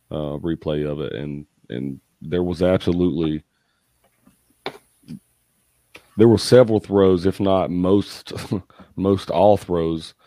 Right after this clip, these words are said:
that were missed catches were right on the money. I mean, they should have been catches. I mean, they were over the shoulder catches that were right through the breadbasket, um, right where a quarterback needs to place a football for the receiver to be able to catch it, and they just simply didn't.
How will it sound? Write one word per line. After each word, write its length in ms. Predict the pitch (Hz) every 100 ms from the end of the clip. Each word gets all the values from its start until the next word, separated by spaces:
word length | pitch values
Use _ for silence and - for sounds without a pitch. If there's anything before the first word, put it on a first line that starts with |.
| _ _
that 140 | 87 85
were 140 | 87
missed 300 | 87 90 -
catches 500 | - 95 - 80 80
were 180 | 82 90
right 300 | 90 98 95
on 100 | 87
the 60 | 78
money. 380 | 82 85 71
I 40 | 78
mean, 180 | 82 85
they 80 | 87
should 220 | 95 85
have 120 | 82
been 160 | 85 73
catches. 420 | 82 82 - -
I 40 |
mean, 160 | 85 85
they 80 | 87
were 160 | 92
over 180 | 95 87
the 100 | 82
shoulder 300 | - 95 87
catches 580 | - 92 85 87 80 - _ _ _ -
that 120 | -
were 120 | -
right 300 | 85 92 80
through 140 | 95 87
the 80 |
breadbasket, 800 | 80 90 85 85 85 78 - 80 - _
um, 300 | 82 - - _ _ _ _ _ _ _ _ _ _ - - 98
right 360 | 95 107 104
where 180 | 101 101
a 60 | 87
quarterback 520 | 104 101 92 92 80
needs 340 | 90 95 87 -
to 80 |
place 340 | 85 92 87 90
a 60 |
football 640 | 80 87 73 80 78 80 - _ _ _ _ _
for 200 | - 87
the 80 | 82
receiver 360 | 85 85 82
to 60 | 82
be 140 | 82
able 140 | 82 73
to 60 |
catch 320 | - 80 82 78
it, 120 | -
and 140 | 78
they 80 | 80
just 220 | 78 78
simply 300 | 82 80 82
didn't. 460 | 78 82 82 80